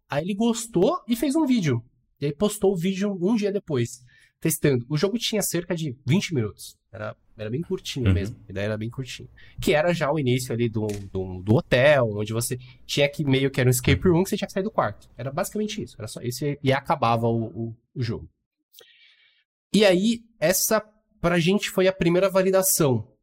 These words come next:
Speaker 1: do projeto que a gente tinha. Porque quando ele postou, não só os elogios dele, mas como a galera nos comentários daquele vídeo começou a, a alavancar aqueles, aquele, aquele vídeo. "Nossa, mas isso tá muito
Speaker 2: Uhum.
Speaker 1: bom, pô, não, isso, isso tem que,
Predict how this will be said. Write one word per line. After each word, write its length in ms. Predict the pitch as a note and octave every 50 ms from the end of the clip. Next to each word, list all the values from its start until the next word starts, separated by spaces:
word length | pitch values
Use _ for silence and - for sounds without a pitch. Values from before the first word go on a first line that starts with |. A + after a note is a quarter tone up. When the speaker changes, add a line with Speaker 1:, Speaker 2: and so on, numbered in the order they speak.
| _ _ _ _ _ _ _ _
Speaker 1:
do 140 | B2 B2
projeto 460 | B2+ - B2+ A#2+ A2 B2 A2+ A2+ - -
que 60 | A#2
a 20 |
gente 180 | A2 A#2+ - -
tinha. 240 | - G#2+ G2 F#2+ - _ _ _ _ -
Porque 120 | - - D3
quando 120 | E3+ F#3+
ele 80 | G3+ A3
postou, 580 | - - E3 D3 - - - F3 F3+ G3+ G3 - _ _ _ _ _ _ _ _
não 200 | C#3+ E3 A3 B3
só 220 | - - F#3+ F3 E3+
os 100 | D#3 C#3
elogios 540 | D3 D3 D3+ C#3+ C3 B2+ D#3 F#3+ F#3 D3 -
dele, 500 | - B2+ D3 G3 A#3+ G3 C#3 A2 - - _ _ _ _ _ _ _
mas 440 | A#2+ B2+ B2+ C3+ C#3+ C#3+ - - - _ _
como 460 | E3 E3 E3+ F3 F3 F3 F3 E3 -
a 80 | C3+ C3+
galera 380 | C3+ C#3 C3+ C#3 D3+ E3+ E3
nos 180 | E3 E3 D#3 -
comentários 840 | - - D#3+ D3 D3 D3+ - - C3+ C3+ D3+ E3 D#3+ D#3 C3+ B2
daquele 320 | A#2+ A#2 A#2 - B2 A2+ A2
vídeo 300 | G#2 A2+ C#3 D3+ D#3 D3+
começou 520 | - - C3+ C3+ A#2+ - - - C#3+ D3
a, 200 | D#3+ E3+ F3+ F#3 - _ _ _ _ _ _ _ _
a 200 | B2 C3+ C#3 C#3
alavancar 540 | C#3+ D#3 D#3+ D#3+ F3+ F3+ E3+ F3 - F3+ E3+
aqueles, 420 | - - E3+ C#3 B2+ B2 - -
aquele, 300 | A#2+ A#2 - B2+ A#2+ A#2+ -
aquele 200 | - - C3 B2+
vídeo. 300 | A#2 A#2+ A2+ G2+ G2 F#2 - - - - - - _ -
"Nossa, 280 | D3 D#3+ G#3 - - C3
mas 120 | A#2+ B2+
isso 120 | D3 -
tá 80 | - G3+
muito 200 | G#3+ A3 - -
Speaker 2:
Uhum. 60 | -
Speaker 1:
bom, 360 | E3 C3+ D3 F3+ G3 G3 F3+
pô, 280 | F3 - F3+ F#3 F#3 D3
não, 180 | C#3+ E3+ F3 D3+
isso, 140 | C3+ B2 - D3 - - - - - _ -
isso 220 | D3 C3 - F#3+
tem 200 | - - F#3+ A#3
que, 240 | A3+ - A#3 A#3